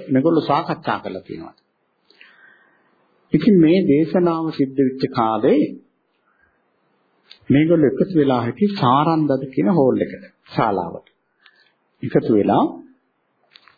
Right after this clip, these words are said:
එදා රාජතාන්ත්‍රික කටයුත්තක් නැති නිසා මේගොල්ලෝ සාකච්ඡා කරේ ලෝකයේ තියෙන දුර්ලභම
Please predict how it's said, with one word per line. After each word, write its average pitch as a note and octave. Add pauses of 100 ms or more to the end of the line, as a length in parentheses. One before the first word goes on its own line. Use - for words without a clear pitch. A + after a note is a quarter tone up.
(1600)
එදා E3+
රාජතාන්ත්‍රික D#3+
කටයුත්තක් C#3+
නැති A#2
නිසා F#3
මේගොල්ලෝ C#3+
සාකච්ඡා A#2
කරේ G#2 (920)
ලෝකයේ B2+
තියෙන B2+
දුර්ලභම E3